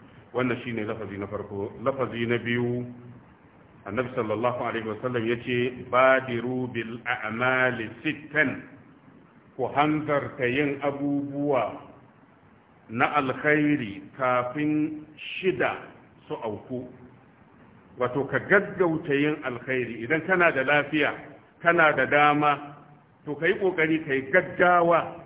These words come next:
ka aikata alkhairi kafin abubuwa guda shida din nan. Na farkon su, tulu'u shamsi min maghribiha. Rana za ta bullo ta yamma, aw dukhan, ko fitowar wani hayaki,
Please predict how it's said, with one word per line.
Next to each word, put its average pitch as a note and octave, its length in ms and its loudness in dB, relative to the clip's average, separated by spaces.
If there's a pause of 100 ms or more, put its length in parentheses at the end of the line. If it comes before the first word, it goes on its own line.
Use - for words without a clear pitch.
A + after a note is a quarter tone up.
(1300)
ka D#3+ 120 0
aikata F3 380 4
alkhairi A#2 600 -4
kafin A#2+ 260 -8
abubuwa C#3 360 -2
guda A2+ 240 -2
shida A2+ 240 -6
din G2+ 220 -6
nan. - 100 -14 (140)
Na B2+ 100 -4
farkon C#3 380 -2
su, E3 180 -8 (100)
tulu'u B2 420 -4
shamsi A#2+ 280 -6
min A2 160 -4
maghribiha. F#2+ 560 -8 (640)
Rana A#2 360 0
za A#2+ 140 0
ta A#2+ 100 -8
bullo A2 360 -4
ta A#2 100 -4
yamma, A#2 560 -2 (800)
aw B2+ 100 -2 (220)
dukhan, D3+ 580 0 (560)
ko B2 260 -6
fitowar B2 560 -4
wani A#2+ 280 -2
hayaki, B2 720 0